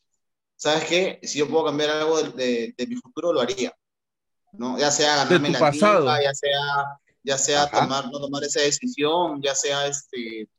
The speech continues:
Speaker 1: eh, darle más salud a mi, a, a, a mis seres queridos. Y por ahí habrá uno que otro romántico como tú, ¿no? Que va a decir, "No, lo que pasa es que eso a mí me ayudó a ser mejor persona, no sé, no, no,
Speaker 2: <laughs> Pero
Speaker 1: por eso soy lo que soy", ¿no?
Speaker 2: pero
Speaker 1: <laughs>
Speaker 2: escúchame, escúchame.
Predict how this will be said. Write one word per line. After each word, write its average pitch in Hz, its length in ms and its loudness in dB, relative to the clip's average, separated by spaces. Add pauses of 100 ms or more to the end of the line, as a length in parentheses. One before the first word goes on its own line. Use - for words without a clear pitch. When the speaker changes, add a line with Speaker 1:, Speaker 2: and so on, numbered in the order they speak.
(120)
Speaker 1:
eh, 113 240 0
darle 135 240 2
más 143 160 0
salud 135 200 -4
a 143 40 -2
mi, 135 180 -8
a, 117 60 -10
a, - 200 -10
a 117 60 -16 (100)
mis 113 140 -4
seres 131 240 -4
queridos. 123 600 -2 (320)
Y 147 100 -4
por 165 180 6
ahí 214 280 4
habrá 202 240 4
uno 208 420 4
que 196 80 -4
otro 190 120 -2
romántico 175 400 -4
como 147 280 -4
tú, 180 240 -8 (460)
¿no? 135 400 -8
Que 135 80 2
va 143 100 6
a - 20 6
decir, 147 240 2
"No, 143 420 0
lo 135 100 -2
que 117 80 -2
pasa 127 200 -4
es 139 60 -12
que 127 220 -4 (300)
eso 135 180 0
a - 40 -2
mí 139 80 0
me 143 100 0
ayudó 127 160 0
a - 20 0
ser 147 120 -4
mejor 135 200 -4
persona, 139 680 0
no 143 120 -2
sé, 180 280 4
no, 151 120 -2 (180)
no, - 200 6
Speaker 2:
<laughs> 147 140 2
Pero 208 120 10
Speaker 1:
por 220 100 8
eso 220 160 8
soy 185 120 4
lo 190 100 4
que 190 140 2
soy", 170 640 6 (220)
¿no? 151 240 -2
Speaker 2:
pero 220 140 8
Speaker 1:
<laughs> - 0 -
Speaker 2:
escúchame, 208 1000 4
escúchame. 175 760 -4